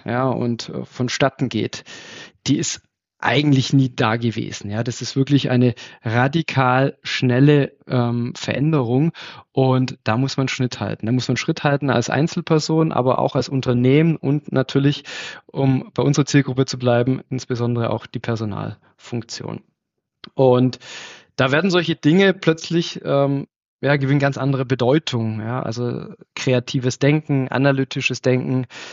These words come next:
Technologieaffinität werden auch für Personalfunktionen dann perspektivisch Schlüsselkompetenzen werden. Ja, und Change Management ongoing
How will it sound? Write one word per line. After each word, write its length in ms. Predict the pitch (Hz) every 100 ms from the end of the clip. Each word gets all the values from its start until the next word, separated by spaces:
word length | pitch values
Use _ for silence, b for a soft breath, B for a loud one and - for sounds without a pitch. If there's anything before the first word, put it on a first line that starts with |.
| B B B _
Technologieaffinität 1700 | - 147 - 143 131 - 165 220 156 - 160 151 147 151 147 151 - _ B B B B
werden 560 | 113 120 131 170 175 - _ _ _ -
auch 380 | 123 170 214
für 220 | - - 147
Personalfunktionen 1200 | 151 139 127 117 135 - 156 143 - 131 139 139
dann 280 | 131 135 139
perspektivisch 760 | 139 - 127 - 139 135 - -
Schlüsselkompetenzen 1000 | 147 151 143 117 113 - 113 - 117
werden. 420 | 110 - - 117 107
Ja, 100 | 113
und 200 | 120 117
Change 320 | - 113 147 -
Management 640 | 135 131 - - 131 127
ongoing 640 | - 131 127 123 123 127